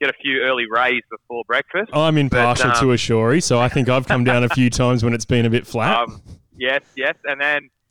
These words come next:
Speaker 1: in winter, in winter, oh, we're good. You know what? We're pretty steady in winter. We normally get about half a dozen.
Speaker 2: Yeah, nice.
Speaker 1: Uh, but it was just, it was just one of those weekends where
Speaker 2: <laughs>
Speaker 1: people had an enga-, engagement parties, people down the coast, people in Bathurst.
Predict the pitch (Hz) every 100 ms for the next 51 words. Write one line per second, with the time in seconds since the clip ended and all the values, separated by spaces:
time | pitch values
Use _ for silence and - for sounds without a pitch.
0 | _ 185 196 175 196 - 175 165 - 208
1 | 190 214 - 214 - - 277 277 508 -
2 | - 302 233 226 226 - 330 - 170 170
3 | 190 131 131 - 147 156 151 180 208 208
4 | 175 151 139 127 143 131 131 - 117 127
5 | 139 _ _ _ 233 311 403 466 170 117
6 | - 147 156 - 214 _ 165 175 240 -
7 | 175 165 147 123 131 - 156 180 143 120
8 | 127 117 131 147 113 135 123 151 131 127
9 | 117 113 135 151 95 - 131 151 160 -
10 | 156 - 151 151 156 - 160 143 135 127
11 | 107 - 139 139 135 - 147 135 113 127
12 | 127 - 147 135